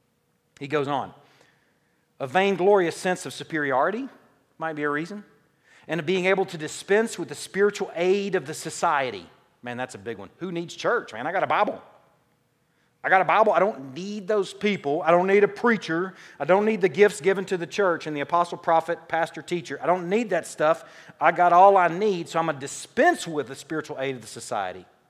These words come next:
He says, "This was also the means of inducing many to withdraw from fellowship and from the common worship. Many, too, were actuated by fear of the authorities. They shunned attendance at public worship to avoid being recognized as Christians."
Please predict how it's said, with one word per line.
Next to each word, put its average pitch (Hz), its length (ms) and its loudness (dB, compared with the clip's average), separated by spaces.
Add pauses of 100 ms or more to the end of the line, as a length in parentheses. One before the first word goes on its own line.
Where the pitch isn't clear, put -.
(1800)
He 123 60 -20
says, 131 180 -8
"This 147 160 -8
was 139 140 -6
also 165 340 4
the 143 80 -6
means 151 300 -4
of 139 80 -6
inducing 139 460 -10
many 143 240 -6
to 143 120 -12
withdraw 135 360 -2
from 123 160 -10
fellowship 139 480 -4
and 107 100 -18
from 120 140 -10
the 113 60 -12
common 113 340 -8
worship. 117 320 -8 (280)
Many, 196 360 -2
too, 247 320 -2
were 160 200 -2
actuated 190 600 -2
by 127 140 0
fear 214 360 -4
of 170 120 -2
the 160 80 -6
authorities. 147 640 -6 (220)
They 143 100 -6
shunned 233 460 0
attendance 190 440 -6
at 151 100 -8
public 156 360 -4
worship 160 360 -4
to 135 180 -6
avoid 135 340 -6
being 139 180 -8
recognized 117 500 -8
as 95 60 -18
Christians." - 480 -14